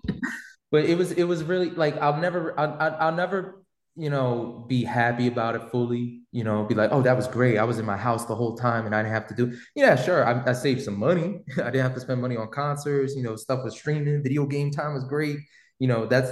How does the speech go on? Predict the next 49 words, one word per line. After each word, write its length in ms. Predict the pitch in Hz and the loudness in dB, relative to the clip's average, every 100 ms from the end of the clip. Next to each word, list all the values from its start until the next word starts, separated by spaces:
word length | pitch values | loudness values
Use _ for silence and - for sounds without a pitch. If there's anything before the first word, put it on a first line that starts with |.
| - | -4
the, 240 | 131 - - | -4 -4 -2
I'm, 260 | 131 131 143 | 0 2 2
you 80 | 127 | 0
know, 180 | 101 | 2
if 120 | 104 123 | 0 0
I'm 140 | 123 | 0
not 180 | 117 - | -2 -2
traveling, 500 | 120 110 104 95 92 | -2 -2 -4 -8 -6
I'm 160 | 101 | -2
either 260 | 104 104 101 | -2 0 -2
in 140 | 110 | -2
my 140 | 107 101 | 0 0
house 300 | 107 104 - | 0 -2 -4
doing 240 | 101 95 | -6 -2
nothing 360 | 101 101 98 92 | -4 -2 -4 -2
or 200 | 92 92 | -2 -2
I'm, 240 | 92 92 _ - | -6 -12 _ -8
you 80 | 95 | -2
know, 160 | 92 | -2
out 220 | - 104 | 0 0
and 80 | 101 | 0
about 420 | 101 98 95 87 - | -2 0 0 -2 -2
traveling 400 | 98 98 95 92 | 0 0 -4 -6
the 60 | |
world 360 | 95 104 98 95 | -2 0 0 -4
or 80 | 90 | -6
doing 200 | 95 90 | -8 -8
something. 260 | 101 95 | -10 -6
But, 220 | 95 92 - - - - _ _ - | -4 -4 -8 -20 -20 -20 _ _ -2
you 120 | 107 | 2
know, 120 | 101 | 2
I 140 | 101 104 | 2 2
think 240 | 131 123 | 4 4
it 140 | 120 120 | 4 4
really 200 | 120 117 | 2 4
did 220 | 120 113 | 2 0
expose 720 | - - 113 113 107 101 110 | -4 -2 2 2 0 -2 -6
everybody 460 | 101 98 101 95 95 - | -4 -2 -2 -2 -4 -2
to, 340 | 101 95 95 - | -2 -2 -8 -2
hey, 160 | 107 | 0
there's, 560 | 95 95 95 - - _ _ - - _ - | 2 0 -2 -6 -18 _ _ -20 -20 _ 0
there 160 | 104 107 | 2 4
is 140 | 107 | 2
a 40 | 101 | -2
problem. 460 | 104 98 104 98 | -2 -4 -4 -8
There 240 | 101 101 113 | 0 2 2
is 200 | 107 - | 0 -2
still 200 | 101 92 | -4 -2
racism. 540 | 98 95 - 95 - | -2 -2 -8 -12 -14